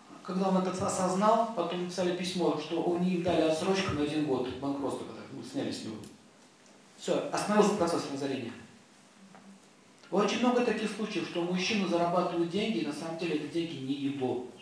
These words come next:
А гордости выше крыши.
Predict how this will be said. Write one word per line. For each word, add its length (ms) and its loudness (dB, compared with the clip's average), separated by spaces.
А 120 -8
гордости 500 2
выше 280 -6
крыши. 280 -8